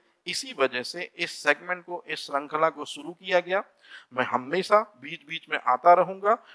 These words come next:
और आपके लिए इस तरह के valuable जो videos होंगे वो लाता रहूंगा। वेदांत academy का ऐप आप सभी student download जरूर कर लीजिएगा, क्योंकि इसी पे आगे की classes हम continue करेंगे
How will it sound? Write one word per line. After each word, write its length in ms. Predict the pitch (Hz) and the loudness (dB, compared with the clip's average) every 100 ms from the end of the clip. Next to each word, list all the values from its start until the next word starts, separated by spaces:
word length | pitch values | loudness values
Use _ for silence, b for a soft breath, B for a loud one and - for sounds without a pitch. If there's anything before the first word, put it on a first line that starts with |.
| b | b
और 440 | 170 143 196 - _ | 8 10 10 6 _
आपके 400 | 165 208 226 208 | 8 8 6 -4
लिए 160 | 196 180 | -2 -2
इस 280 | 160 170 - | -2 -4 -2
तरह 160 | 165 | -4
के 100 | 151 | -2
valuable 520 | 123 123 120 160 196 180 | 0 -2 -2 0 0 0
जो 120 | 143 | -6
videos 500 | 120 143 165 175 135 | -8 -6 -6 -6 -8
होंगे 240 | 139 131 | -12 -12
वो 140 | 117 117 | -10 4
लाता 320 | 120 131 175 | 4 6 4
रहूंगा। 540 | 180 190 190 196 214 b b b b - 113 | 4 -2 0 0 0 b b b b -20 -6
वेदांत 460 | 127 160 185 208 - | 4 8 8 4 -8
academy 520 | - 160 156 160 175 | 0 2 2 0 -14
का 320 | 170 165 - _ | 0 0 0 _
ऐप 280 | 170 143 - _ - | 4 4 -2 _ 2
आप 200 | 147 139 | 4 4
सभी 400 | - - - 175 | 0 -2 -2 -2
student 420 | 185 - 165 175 131 | -10 -12 -10 -8 0
download 460 | 120 127 139 165 | 0 2 -2 -2
जरूर 280 | 139 151 170 | -2 0 0
कर 220 | 160 170 | 2 2
लीजिएगा, 380 | 165 165 170 175 | 0 -6 -2 -2
क्योंकि 560 | 196 _ _ 277 226 - | -2 _ _ -12 -12 -8
इसी 260 | 220 - 285 | -2 -2 -2
पे 160 | 196 | -4
आगे 380 | - 135 127 139 | 2 4 2 -2
की 140 | 147 | -12
classes 520 | - 113 117 117 190 - | -16 0 0 0 -6 -12
हम 60 | 135 | -12
continue 520 | 127 131 135 190 202 | -4 -6 -6 -10 -4
करेंगे 480 | 196 190 202 220 | 0 0 0 -6